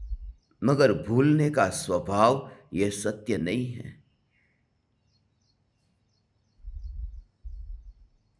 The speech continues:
स्वभाव तो जानना है, स्वभाव तो लोकालोक को जानना है,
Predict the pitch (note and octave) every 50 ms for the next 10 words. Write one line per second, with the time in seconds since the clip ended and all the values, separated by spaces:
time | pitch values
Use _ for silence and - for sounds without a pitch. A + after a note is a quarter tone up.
0 | _ - - - B2+ A#2 F#2+ D#2 G2+ G#2+ A2+ A#2+ C3+ C#3 - G#2 F#2 D2+ - -
1 | F#2+ F2+ E2+ F2+ F2+ F2+ F#2 F#2 G2 G#2 G2+ - - - - - - _ _ -
2 | - - _ _ _ _ _ _ _ _ _ _ _ _ _ _ _ _ _ _
3 | - - A#2+ A#2 G2 D2+ G#2+ A2+ A#2 B2 C#3+ D3 D3 - G#2+ F#2 F2 F2+ G2 G#2+
4 | G#2 - A2+ A2 A2 F#2+ E2 D#2+ F2+ G#2 B2 B2 - - D#2 E2 D#2+ E2 - F2
5 | D#2+ E2+ E2 D#2 F2 F2+ D#2+ G#2 G#2+ - - - - - -